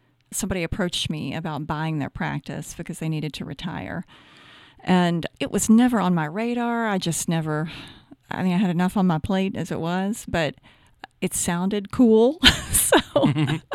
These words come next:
Speaker 1: I thought, "Why not?" You know, I was kinda up for a new professional challenge at the time. And so we bought a second practice,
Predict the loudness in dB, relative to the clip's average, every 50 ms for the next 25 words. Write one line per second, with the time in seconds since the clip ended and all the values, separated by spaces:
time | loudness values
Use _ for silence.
0 | -6 -6 -4 -6 -6 -4 -4 2 4 4 4 6 4 2 4 4 4 6 6 8
1 | 8 8 6 6 6 4 4 2 2 2 4 4 6 6 4 4 2 2 4 4
2 | 4 4 4 0 0 0 0 2 4 4 6 6 6 4 2 2 -2 -4 -2 0
3 | 0 0 2 2 0 0 0 0 -2 -2 0 0 0 0 2 2 2 2 0 -2
4 | -2 -4 -2 -2 -2 -2 0 0 0 0 0 0 -2 -2 -4 -6 -8 -12 -20 -20
5 | -20 -20 -20 -20 -20 _ -4 0 4 6 8 8 8 8 6 6 4 4 2 2
6 | 0 -2 _ _ _ _ _ _ _ _ 0 2 2 4 4 4 4 2 0 0
7 | 0 0 0 0 0 -2 -2 -2 -2 0 0 0 -2 -2 -4 -4 -4 -4 -4 -4
8 | -4 -6 -6 -8